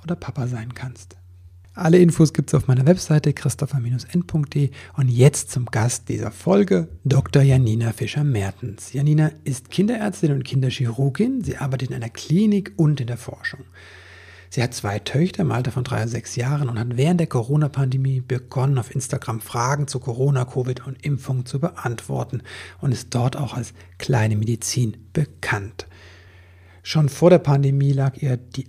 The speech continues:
Aufklärung von Kindern und ihren Eltern am Herzen und deswegen hat sie ein Buch geschrieben, Marie wird operiert,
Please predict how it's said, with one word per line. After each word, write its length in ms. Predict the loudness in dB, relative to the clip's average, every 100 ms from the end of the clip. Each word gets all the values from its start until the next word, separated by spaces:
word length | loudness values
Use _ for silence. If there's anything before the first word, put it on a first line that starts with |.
| -10
Aufklärung 760 | 2 4 4 2 -2 0 0 -2
von 200 | -2 -2
Kindern 440 | 2 2 2 0
und 200 | -4 -4
ihren 220 | -4 -6
Eltern 400 | 0 2 4 2
am 140 | 2 2
Herzen 380 | 2 0 0
und 60 | -2
deswegen 240 | 0 0
hat 100 | 0
sie 80 | 0
ein 60 | 0
Buch 180 | 0 -2
geschrieben, 420 | -6 -2 0 4
Marie 400 | 2 4 6 6
wird 160 | 4
operiert, 640 | 2 0 2 6 6 4